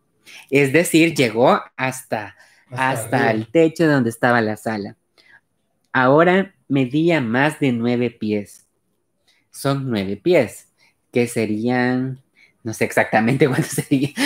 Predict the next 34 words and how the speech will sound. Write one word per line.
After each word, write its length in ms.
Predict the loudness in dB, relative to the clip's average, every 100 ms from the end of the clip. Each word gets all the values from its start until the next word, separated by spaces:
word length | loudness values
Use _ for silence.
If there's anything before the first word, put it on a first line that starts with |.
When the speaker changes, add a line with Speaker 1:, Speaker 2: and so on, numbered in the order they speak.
| 0 0
Speaker 1:
pero 220 | 2 2 4
sería 320 | 4 4 4
bastante, 580 | 4 2 -4 -2 -4 -4
bastante, 400 | -6 -4 -6 -6
porque 240 | -10 -8 -6
son 180 | -4
nueve 240 | -4 -4 -6
pies. 300 | -10 -18 -20 -14
Speaker 2:
Que 140 | -8
nos 140 | -6 -4
manden 320 | -4 -4 -2
la 60 | -4
información 480 | -4 -4 -4 -6
de 100 | -8
cuánto 280 | -6 -8 -4
mide. 120 | 0 2
Speaker 1:
Exacto, 540 | 2 2 2 2 2
mándenos 300 | 4 4 6
la 80 | 6
información 560 | 4 4 2 2 2 2
de 100 | 2
cuántos 400 | 2 0 -4 -2
son 240 | -2 0
nueve 300 | 2 2 0
pies. 360 | 0 -2 -4 -10 _ _ _ _ _ _ _ _ _ _ _ _ _
Inmediatamente 1120 | 4 6 6 6 6 4 4 4 2 0 -2 -8 _ _
cogió 440 | 0 0 4 4 4
la 100 | 4
llavecita 600 | 2 2 -2 -4 -4 -4
dorada 540 | -2 0 0 -2 -2
y 220 | -2 -4 -2
corrió 580 | -2 -2 -2 -2 -4 -6
hacia 400 | -4 -4 -2 -4
la 140 | -4